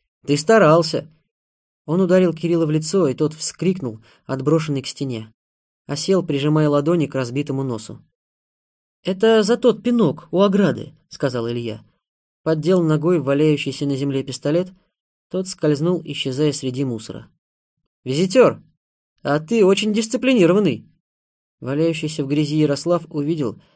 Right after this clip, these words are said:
как мальчик медленно оторвался от стены, посмотрел на Илью. Ничего, ничего, кроме ненависти, не было во взгляде.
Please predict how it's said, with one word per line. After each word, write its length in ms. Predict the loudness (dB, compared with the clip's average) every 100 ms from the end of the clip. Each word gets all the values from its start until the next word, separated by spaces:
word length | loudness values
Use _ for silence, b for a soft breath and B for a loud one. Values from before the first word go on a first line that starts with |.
| b _
как 160 | -8 -4
мальчик 420 | -2 -4 -8 -4
медленно 420 | -2 -2 -2 -2
оторвался 520 | -2 -4 -4 -4 -4
от 80 | -6
стены, 500 | -8 -6 -6 -6 -12 _ _ _ _ _ _ -12
посмотрел 520 | -6 -4 -2 0 2
на 160 | 0
Илью. 360 | -2 -2 -2 -4 -14 _ _ _ -14
Ничего, 720 | -12 -10 -10 -10 -6 -6 -6
ничего, 400 | -8 -6 -4 -4
кроме 320 | -2 0 0
ненависти, 600 | 0 -2 -4 -8 -18 -20 _ _ _ _ -8
не 240 | -4 -2
было 200 | -4 -4
во 100 | -4
взгляде. 520 | -4 -4 -4 -6 -12